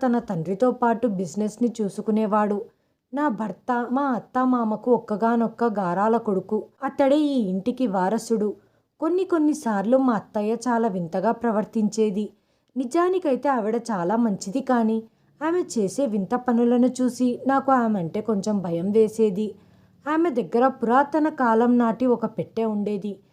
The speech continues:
దానికి సంబంధించిన తాళాన్ని ఆమె ఎప్పుడూ మెడలో వేసుకొని ఉండేది. పెళ్ళైన మరుసటి రోజు నుంచి నేను ఇవన్నీ గమనిస్తున్నాను. మా అత్తగారు నాతో ప్రతిరోజు బట్టల్ని ఉతికించేవారు. ఆ బట్టలు ఆరేయకుండగానే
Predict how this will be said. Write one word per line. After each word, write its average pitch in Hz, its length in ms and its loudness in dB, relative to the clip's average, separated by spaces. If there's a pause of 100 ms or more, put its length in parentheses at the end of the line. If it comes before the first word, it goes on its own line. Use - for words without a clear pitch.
(340)
దానికి 339 420 0
సంబంధించిన 240 840 2
తాళాన్ని 220 720 0 (180)
ఆమె 311 200 2
ఎప్పుడూ 220 460 0
మెడలో 208 400 2
వేసుకొని 208 560 0
ఉండేది. 202 540 2 (180)
పెళ్ళైన 330 480 0
మరుసటి 240 520 -2
రోజు 254 280 4
నుంచి 262 320 2
నేను 262 220 4
ఇవన్నీ 185 460 -2
గమనిస్తున్నాను. 208 840 -2 (540)
మా 285 100 0
అత్తగారు 285 600 4
నాతో 294 340 2
ప్రతిరోజు 226 680 -2
బట్టల్ని 214 500 -4
ఉతికించేవారు. 214 920 -2 (300)
ఆ 339 100 2
బట్టలు 240 460 -2
ఆరేయకుండగానే 233 1120 2